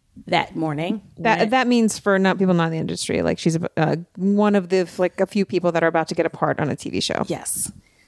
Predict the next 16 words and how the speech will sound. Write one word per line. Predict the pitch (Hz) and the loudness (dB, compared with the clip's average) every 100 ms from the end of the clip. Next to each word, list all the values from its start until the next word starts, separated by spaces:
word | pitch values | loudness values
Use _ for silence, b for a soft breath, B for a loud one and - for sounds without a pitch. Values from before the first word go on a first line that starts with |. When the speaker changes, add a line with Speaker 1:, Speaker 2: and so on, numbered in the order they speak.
| b | b
Speaker 1:
So | - 233 | -2 0
my | 226 | 2
anxiety | 233 240 233 202 | 2 2 2 2
was | 180 | 2
already | 170 165 151 | 2 0 0
high. | 139 135 117 - _ - - _ b b b | -4 -6 -10 -14 _ -20 -20 _ b b b
My | - 190 | 0 2
husband | 214 208 190 | 4 2 2
kept | 196 | 0
telling | - 180 180 | 2 2 2
me, | 175 | 0
"We | 170 | -2
can't | 196 226 | 0 0
afford | 208 208 185 | 2 4 2
a, | 180 | 2
a, | - | 2